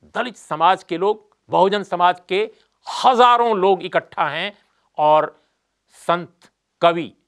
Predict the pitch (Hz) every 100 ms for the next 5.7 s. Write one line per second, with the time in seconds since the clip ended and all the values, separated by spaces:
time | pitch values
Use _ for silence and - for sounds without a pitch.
0 | _ _ _ 135 180 196 - 151 151 -
1 | 151 135 151 156 _ _ _ _ _ _
2 | _ _ 123 135 156 165 - _ _ _
3 | _ 107 127 139 135 139 160 170 _ 151
4 | 147 _ _ _ _ 151 139 - _ 185
5 | 185 220 185 - 131 - 131